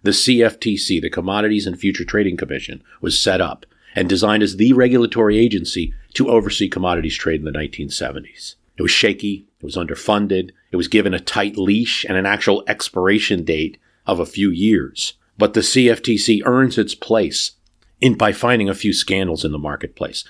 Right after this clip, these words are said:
things that traders had done wrong. And even though it's going to be in a turf battle with the Security and Exchange Commission for what to do about various trading,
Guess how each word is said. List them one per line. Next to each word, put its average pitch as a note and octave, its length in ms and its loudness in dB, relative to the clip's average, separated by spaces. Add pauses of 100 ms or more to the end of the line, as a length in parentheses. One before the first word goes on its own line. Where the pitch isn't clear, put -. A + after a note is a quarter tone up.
things F#2 340 -2
that - 160 -4
traders E2 520 -2 (160)
had - 160 -4
done F2 240 0
wrong. D#2+ 440 -2
And F#2+ 160 0
even B2 240 4
though C3 140 6
it's B2 140 0
going B2 260 4
to G#2 80 -8
be G#2 340 0 (280)
in G#2 100 0
a G2 60 0
turf - 420 2
battle D2 400 -6 (420)
with G2 200 2
the F#2+ 200 0
Security A#2+ 640 4
and G2 80 0
Exchange D3+ 580 4
Commission D#2+ 580 -2 (160)
for E2 200 -2
what F#2+ 260 2
to G#2 100 -4
do G2 180 4
about F2 320 0
various F#2+ 420 2
trading, F#2 640 2